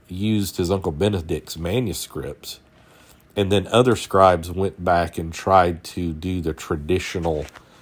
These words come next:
Greek Orthodox Bible manuscript. And he said that's where the multiple hands come from. The Old Testament portion contains the forty-eight books of the Greek canon of the Septuagint.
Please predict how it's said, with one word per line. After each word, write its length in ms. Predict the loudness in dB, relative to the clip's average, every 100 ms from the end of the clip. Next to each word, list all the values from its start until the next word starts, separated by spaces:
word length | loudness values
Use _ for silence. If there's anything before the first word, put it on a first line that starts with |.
| _ -10
Greek 400 | -2 -2 -2 0
Orthodox 600 | 0 0 -2 -4 -6 -8
Bible 460 | -8 -6 -6 -8 -12
manuscript. 920 | -12 -14 -14 -16 -16 -14 -16 -18 -20 -20 _
And 80 | -12
he 80 | -10
said 160 | -6
that's 240 | -4 -4 -4
where 100 | -6
the 60 |
multiple 400 | -4 -6 -8 -12
hands 380 | -8 -6 -8 -10
come 200 | -12 -12
from. 360 | -14 -16 -18 -20 _ _ _ _ _ _ _ _ _ _ _ _ _ _ _ _ _ _ _ _ _ _ _ _ _ _ _ _ _ _ _ _
The 80 | 2
Old 160 | 2
Testament 460 | 4 2 2 -4 0
portion 400 | 2 2 2 -6
contains 460 | -6 -4 -2 -2 -4
the 60 |
forty-eight 500 | -2 0 4 2 2
books 240 | -2 -2 -8
of 60 |
the 60 | -6
Greek 280 | -4 -4 -6
canon 420 | -2 0 0 -2
of 120 | -4
the 60 | -6
Septuagint. 680 | -10 -10 -6 -2 -2 -6